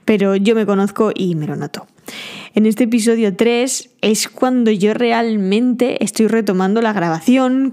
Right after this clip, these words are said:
así con las pilas cargadas y muchas, muchas ganas de hablar contigo.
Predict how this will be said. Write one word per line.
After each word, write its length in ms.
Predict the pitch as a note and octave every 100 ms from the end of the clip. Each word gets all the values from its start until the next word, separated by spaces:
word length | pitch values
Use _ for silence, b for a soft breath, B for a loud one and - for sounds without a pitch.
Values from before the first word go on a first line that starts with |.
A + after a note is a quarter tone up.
| G#3
así 280 | F3+ A#3+ G3+
con 160 | G#3+
las 160 | F#3 -
pilas 320 | G#3+ G3 -
cargadas 520 | F#3 E3 C4 C#4 C#4+ -
y 260 | A3 A3
muchas, 720 | A3+ C4 D4 D#4+ D#4 - - - -
muchas 440 | B3 D#4+ D4+ G3+
ganas 360 | F3 F#3+ F3 F3
de 60 |
hablar 300 | F3+ F#3 G3+ F#3+
contigo. 520 | F#3+ F#3 F3 D#3+